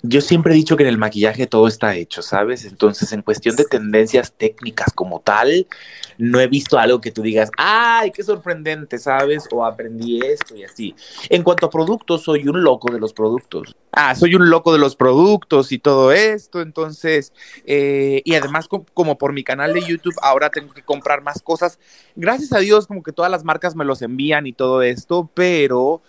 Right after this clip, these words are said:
eh, no sé, siempre estoy como descubriendo nuevos productos. Últimamente estoy obsesionado con los glosses de gloss-, con los rubores en, en crema de glossier, pero tampoco es algo que haya descubierto ahora. ¿Sabes lo que he descubierto?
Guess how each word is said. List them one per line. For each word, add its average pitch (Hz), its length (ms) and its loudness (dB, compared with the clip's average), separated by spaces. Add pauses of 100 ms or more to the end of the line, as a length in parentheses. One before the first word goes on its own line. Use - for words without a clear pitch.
(320)
eh, 139 600 2
no 156 140 -2
sé, 180 320 0
siempre 160 320 0
estoy 180 200 2
como 180 200 0
descubriendo 147 500 0
nuevos 151 300 4
productos. 139 640 2
Últimamente 143 580 -2
estoy 143 220 2
obsesionado 131 540 0
con 131 120 -6
los 123 160 -8
glosses 127 320 -2
de 120 80 -8
gloss-, 113 400 -6
con 120 180 0
los 117 440 4
rubores 131 440 2
en, 123 300 -2
en 131 140 -8
crema 135 280 -4
de 120 100 -6
glossier, 151 720 2 (360)
pero 147 180 2
tampoco 165 300 -4
es - 60 0
algo 208 160 6
que 180 100 0
haya 185 120 2
descubierto 151 600 0
ahora. 131 460 2 (340)
¿Sabes 254 340 -2
lo 254 140 -2
que 196 120 -4
he - 20 -4
descubierto? 175 840 -2